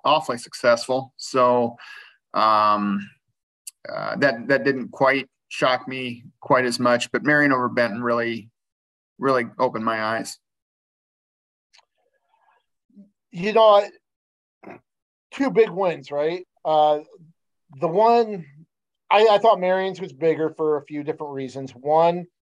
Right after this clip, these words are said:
Speaker 2: they weren't necessarily real competitive in their first two games against Clear Creek, Amana, and Washington. Uh, I think they scored three times as many points in their game against Benton as they did the first two weeks combined. I think it was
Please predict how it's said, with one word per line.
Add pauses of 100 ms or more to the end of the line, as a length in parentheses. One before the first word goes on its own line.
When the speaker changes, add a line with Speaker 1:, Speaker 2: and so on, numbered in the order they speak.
(580)
Speaker 2:
they
weren't
necessarily
real
competitive
in
their
first
two
games
against
Clear
Creek,
Amana,
and
Washington. (540)
Uh, (180)
I
think
they
scored (100)
three
times
as
many
points
in
their
game (520)
against
Benton
as
they
did (120)
the
first
two
weeks
combined. (200)
I
think
it
was